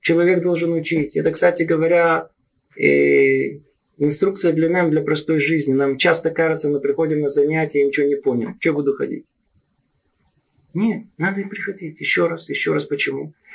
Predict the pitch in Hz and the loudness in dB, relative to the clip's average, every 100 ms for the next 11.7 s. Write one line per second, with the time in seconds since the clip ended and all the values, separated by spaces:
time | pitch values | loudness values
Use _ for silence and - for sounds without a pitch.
0 | - - 160 156 190 240 233 208 196 226 | -20 -2 2 4 4 4 4 2 2 2
1 | 254 247 240 233 233 226 220 208 - - | 2 2 2 2 0 0 2 2 0 -4
2 | - 403 427 - 214 208 214 233 240 170 | 0 2 4 4 4 6 4 4 4 4
3 | 160 - 151 180 208 180 190 165 180 190 | 0 -2 2 4 4 2 0 0 2 2
4 | - 156 135 - - _ _ _ _ _ | 2 2 0 0 -14 _ _ _ _ _
5 | _ _ - - - - 180 208 208 247 | _ _ -20 -20 -18 0 4 6 6 6
6 | 247 240 - 226 226 240 233 233 220 226 | 6 4 4 4 6 6 4 2 4 4
7 | 214 214 214 220 226 220 226 220 190 220 | 4 2 4 4 4 2 2 2 4 4
8 | 226 220 214 214 208 208 208 214 208 202 | 2 2 2 4 4 6 6 6 6 6
9 | 208 202 202 196 190 190 190 160 190 208 | 4 4 4 4 4 4 0 2 4 4
10 | 202 190 185 202 202 - 185 180 - 208 | 4 2 2 2 0 0 0 2 2 4
11 | 208 196 180 180 196 180 - | 4 2 0 2 4 2 0